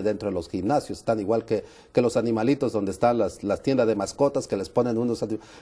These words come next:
claro, eh, a nada eso está bueno, pero debemos siempre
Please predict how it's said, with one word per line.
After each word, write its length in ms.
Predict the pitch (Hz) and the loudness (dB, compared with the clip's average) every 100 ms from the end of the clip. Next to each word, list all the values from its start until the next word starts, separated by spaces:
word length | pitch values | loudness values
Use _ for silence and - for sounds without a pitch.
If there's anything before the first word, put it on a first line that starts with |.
| - - | -18 8
claro, 240 | 196 139 151 | 10 10 6
eh, 180 | 180 190 | 4 8
a 140 | 160 | 10
nada 300 | 180 233 233 | 10 10 10
eso 160 | 185 175 | 8 4
está 180 | 156 135 | 6 6
bueno, 300 | 156 175 113 | 6 4 2
pero 180 | 117 | 0
debemos 300 | 104 117 160 | 4 4 2
siempre 480 | 156 180 160 - 175 | 2 2 2 0 -2